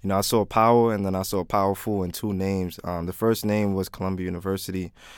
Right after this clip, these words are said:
um, and the second name was the Manhattan District Attorney's Office. Uh, so my case was prosecuted in the Office of Special Narcotics, which has residency inside of the Manhattan D A's office.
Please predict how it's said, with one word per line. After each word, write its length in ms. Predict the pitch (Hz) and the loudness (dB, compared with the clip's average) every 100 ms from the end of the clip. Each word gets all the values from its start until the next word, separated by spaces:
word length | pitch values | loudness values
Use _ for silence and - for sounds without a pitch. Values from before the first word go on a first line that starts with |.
| - 87 | -12 -4
um, 100 | 87 | -2
and 100 | 90 | 0
the 80 | |
second 300 | 90 113 107 | 0 0 2
name 180 | 104 101 | 2 2
was 100 | 95 | 0
the 80 | 87 | -2
Manhattan 340 | 90 101 95 | -2 -2 -2
District 300 | 90 - 90 | -4 -6 -6
Attorney's 440 | 85 - 95 90 90 | -6 -4 -4 -4 -6
Office. 440 | 85 - 85 - - | -8 -8 -12 -10 -10
Uh, 180 | 85 85 | -8 -6
so 160 | 95 | -2
my 200 | 92 104 | 2 2
case 340 | - 120 117 110 | 2 2 2 0
was 200 | 98 - | -2 -2
prosecuted 640 | - 107 104 110 101 82 | 0 2 2 -2 0 2
in 120 | 104 | 2
the 160 | 101 - | 0 0
Office 420 | 101 - 98 - | -4 -4 -6 -6
of 280 | 95 90 87 | -4 -4 -6
Special 360 | - 92 - 95 | -8 -8 -6 -6
Narcotics, 600 | 87 - 92 98 92 - | -6 -4 -2 -2 -4 -8
which 340 | 87 - - - _ - | -10 -12 -18 -20 _ -6
has 180 | 95 | -4
residency 640 | 90 92 90 87 - 92 85 | -4 -4 -6 -8 -8 -6 -6
inside 380 | 85 87 85 85 | -6 -6 -6 -6
of 80 | |
the 80 | 107 | -8
Manhattan 320 | 87 92 87 | -8 -6 -6
D 160 | 85 90 | -6 -4
A's 160 | 90 85 | -4 -4
office. 420 | 85 - 85 | -6 -6 -10